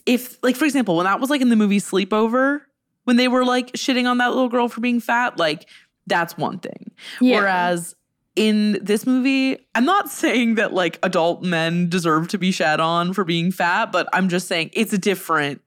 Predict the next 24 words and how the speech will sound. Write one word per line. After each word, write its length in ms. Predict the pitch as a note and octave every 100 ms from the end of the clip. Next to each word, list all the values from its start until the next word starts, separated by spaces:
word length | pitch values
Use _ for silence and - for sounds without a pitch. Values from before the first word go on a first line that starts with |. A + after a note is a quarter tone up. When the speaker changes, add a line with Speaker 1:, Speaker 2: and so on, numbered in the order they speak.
| _
Speaker 1:
it 100 | G3
makes 260 | G3+ F#3+ F3+
a 80 | E3+
different 300 | D#3 D#3+ C#3+
impact. 640 | C#3+ G3 F3+ F#3 F#3+ - _ _
Speaker 2:
Yeah, 420 | E4 D#4 E3 E3 C4+
and 260 | D4 C#4+
also 440 | A#3+ C4+ C4 C#4 A#3+
the 140 | B3
audience 460 | A3+ A#3+ B3+ A#3+ A#3+
is 120 | G#3
different. 320 | A#3 A3+ G#3+
The 100 | A3
audience 460 | G#3+ G#3+ A3 G#3+ -
is 180 | A3 G#3
te-, 160 | - A3 A3
is 140 | G#3
adults 440 | G3+ F3 D3 -
for 140 | - F#3
this 240 | F#3+ -
movie, 440 | G#3+ A3 G#3 G#3+ G#3
Speaker 1:
Yeah. 100 | -
Speaker 2:
and, 200 | F3+ F3
like, 360 | E3+ E3+ -